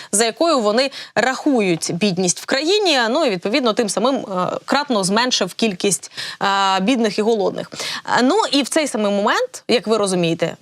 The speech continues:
вісімнадцять мільйонів людей, які живуть за межею бідності,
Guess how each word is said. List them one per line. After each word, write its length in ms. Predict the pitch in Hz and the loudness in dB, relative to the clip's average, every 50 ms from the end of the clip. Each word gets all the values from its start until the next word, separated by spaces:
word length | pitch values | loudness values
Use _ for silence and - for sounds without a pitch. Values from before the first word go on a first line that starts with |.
| - - | -4 -2
вісімнадцять 500 | 214 208 - 240 240 285 349 - 302 247 | 0 2 2 2 2 2 0 0 0 0
мільйонів 560 | 254 233 220 190 202 196 180 185 202 220 - - - | 2 2 2 2 0 0 0 0 -2 -4 -4 -4 -2
людей, 300 | 208 220 190 240 277 302 | 0 0 2 2 2 0
які 240 | 269 - - 247 233 | 0 0 0 0 0
живуть 280 | 202 208 226 254 202 | 2 2 2 2 2
за 140 | 190 233 233 | 2 2 0
межею 280 | 233 214 196 202 180 175 | 0 0 0 0 0 0
бідності, 480 | 175 170 165 180 202 - - 302 311 | 0 0 0 -2 -2 -4 -4 -6 -6